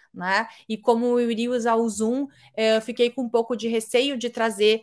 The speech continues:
algumas coisas mais práticas. Mas eu tô à disposição pro grupo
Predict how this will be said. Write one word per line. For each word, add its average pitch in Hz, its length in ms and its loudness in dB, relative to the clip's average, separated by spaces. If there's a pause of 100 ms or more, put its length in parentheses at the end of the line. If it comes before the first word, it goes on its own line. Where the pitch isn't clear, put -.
algumas 214 520 0 (160)
coisas 202 400 -2 (100)
mais 202 320 2
práticas. 180 640 0 (320)
Mas 202 340 2
eu 220 100 4
tô 226 100 0
à 240 60 4
disposição 277 760 0 (160)
pro 233 160 0
grupo 226 480 -2